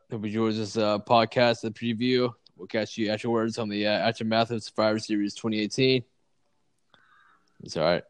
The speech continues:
Until, guys, until next time, guys, it's your boy D J Stats saying peace. All right, guys. Uh, is anything,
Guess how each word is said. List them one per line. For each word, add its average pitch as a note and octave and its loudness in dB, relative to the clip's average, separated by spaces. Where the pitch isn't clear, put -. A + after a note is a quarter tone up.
Until, - -4
guys, G#2+ 6
until F#2+ -6
next G#2 0
time, G2+ 0
guys, G#2 2
it's - -10
your E2+ 0
boy G#2+ 2
D G#2+ 0
J A2 4
Stats A2+ 6
saying G#2 -2
peace. - 4
All G2+ 4
right, G#2 6
guys. A2 4
Uh, G#2 2
is G#2 -4
anything, A#2+ 0